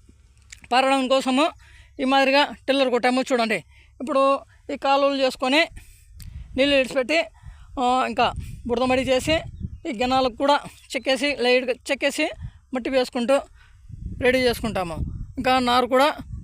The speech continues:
ఒక ఐదారు రోజుల్లో రెడీ అయిపోతుంది. ఈ పంటలు కూడా, ఆ, ఈ నేలను కూడా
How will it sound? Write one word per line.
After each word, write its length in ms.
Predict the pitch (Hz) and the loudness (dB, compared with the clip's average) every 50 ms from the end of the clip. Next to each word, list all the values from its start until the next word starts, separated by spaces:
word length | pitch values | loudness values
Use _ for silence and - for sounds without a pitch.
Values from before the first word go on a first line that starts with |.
| - - | -8 -8
ఒక 440 | 277 220 254 240 240 240 240 240 240 - | -4 0 2 4 6 6 6 4 2 2
ఐదారు 320 | 247 247 247 262 262 247 | 0 0 2 2 2 2
రోజుల్లో 500 | 240 240 240 233 254 262 262 285 302 285 - - - - - | 2 0 0 0 0 0 2 2 2 0 -2 -8 -12 -8 -2
రెడీ 180 | 240 247 247 247 | 0 2 2 2
అయిపోతుంది. 540 | 233 208 220 208 - 233 240 277 285 277 - - - - - - | 2 0 -2 -6 -4 -2 0 0 0 0 -4 -12 -20 -18 -8 -6
ఈ 100 | 254 254 | -6 -4
పంటలు 320 | - 277 254 233 254 262 | -4 -4 -4 -2 -2 -2
కూడా, 240 | 247 277 277 285 - - | 0 0 0 0 0 0
ఆ, 120 | 220 233 | -2 -2
ఈ 320 | 233 233 226 233 240 247 247 | 0 0 0 0 0 0 0
నేలను 340 | 240 247 254 262 262 262 240 | 2 2 2 2 0 0 0
కూడా 240 | 269 269 294 302 | 2 2 2 0